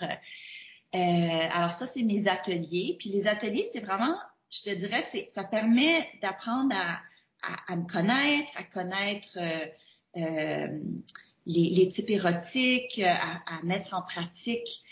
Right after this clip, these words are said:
la roue du consentement, à commencer à comprendre les, les dynamiques, là, euh, de, de l'art de donner et de recevoir, ce qui est beaucoup plus excitant que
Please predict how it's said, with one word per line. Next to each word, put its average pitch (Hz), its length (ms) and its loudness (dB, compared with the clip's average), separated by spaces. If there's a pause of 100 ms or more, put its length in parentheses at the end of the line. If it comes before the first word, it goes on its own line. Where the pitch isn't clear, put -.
(260)
la 180 140 4
roue 196 220 0
du - 100 -8
consentement, 196 640 0
à 208 80 2
commencer 180 420 -4
à 202 80 -2 (140)
comprendre 208 600 -2
les, 185 180 0
les 175 180 2
dynamiques, 208 1040 4
là, 170 340 0 (460)
euh, 170 200 2
de, 175 260 0
de 170 120 -2
l'art 180 320 4
de 185 100 0
donner 175 560 -4 (240)
et 180 100 -2
de 180 100 -2
recevoir, 170 920 0 (840)
ce - 160 -14
qui 220 160 2
est 170 180 0
beaucoup 233 340 -2
plus 233 320 0
excitant 214 640 2 (1600)
que 196 260 6